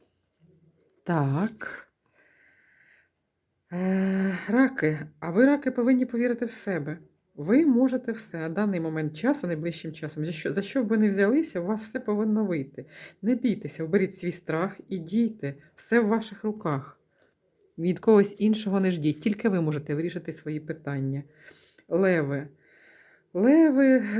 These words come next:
планують м-, м-, своє майбутнє. Якісь, е, н-, н-, неприємні події остались позаду, і люди, знаєте, з таким сожалінням, але планують своє майбутнє.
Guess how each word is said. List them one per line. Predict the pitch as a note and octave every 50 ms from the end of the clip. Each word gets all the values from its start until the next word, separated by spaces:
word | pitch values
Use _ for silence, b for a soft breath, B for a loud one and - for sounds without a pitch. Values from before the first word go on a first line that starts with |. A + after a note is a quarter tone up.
| G#3+ G#3+ G#3+
планують | G3+ G#3+ G#3+ A3 B3+ B3+ A#3+ A#3 A3+ - E3+
м-, | E3+ E3 F#3
м-, | F#3 F3 F3 D3+
своє | - - - F#3+ G#3 G3+
майбутнє. | G3+ F#3+ G3 F3 D#3 D#3+ D3+ C#3 - - C#3
Якісь, | E3 G#3 G3+ - C4 C4 B3+ - - -
е, | A3+ G3 - -
н-, | E3+ F3 F#3+
н-, | - F3+ F#3+ F#3+ G3+ G3
неприємні | F3+ F3+ G3+ G3+ G3+ A3 A3+ A3+ A#3+ A3+ G#3 G3+ G#3
події | G#3 G#3 G3+ F#3 G3+ G#3 F3 D#3+
остались | D#3+ D#3 - - F3+ E3+ D#3+ D#3+ -
позаду, | - E3 D#3+ D#3 D#3+ A3 A#3 B3+ G3+ F#3+ G3+ F#3 G#3 -
і | F3+
люди, | F#3 G3+ A#3 A#3 F3+ G3 G3+ F#3+ F#3
знаєте, | E3+ F#3 G3+ G3+ F#3 - -
з |
таким | - - - - G3 F3
сожалінням, | - - - - A#3+ A3+ G3 G#3+ G3+ G3+ A3+ A#3+ A3+ G#3+ G#3+ G3 - -
але | E3 E3 E3 F3+
планують | F3 - E3+ E3 E3+ F3 F#3 F#3 F3+ F3+
своє | - - - D#3+ D#3+ D#3 D#3+ D#3+ D#3+ -
майбутнє. | D#3 D#3 D#3 D#3 D3+ C#3+ C#3+ C#3+ C3+ C#3 - C#3 C3